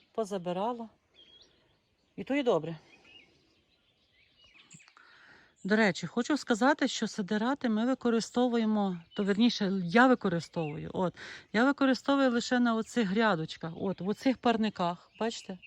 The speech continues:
От, один парник накритий агроволокном, так само інший парник. До речі, ось тут росла гірчиця.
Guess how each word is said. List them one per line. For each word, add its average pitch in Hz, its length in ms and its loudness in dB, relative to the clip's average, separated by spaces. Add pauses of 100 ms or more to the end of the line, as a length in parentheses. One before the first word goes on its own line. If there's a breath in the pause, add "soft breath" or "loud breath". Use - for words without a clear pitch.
(120)
От, 185 160 -4 (400 soft breath)
один 233 320 0
парник 262 440 0 (100)
накритий 247 460 -4
агроволокном, 233 880 -2 (580 loud breath)
так 233 200 -4
само 240 400 2
інший 247 400 -2
парник. 254 460 4 (2500 soft breath)
До 214 240 -2
речі, 247 340 2
ось 202 220 -2
тут 262 260 -6
росла 240 320 -2
гірчиця. 208 720 -6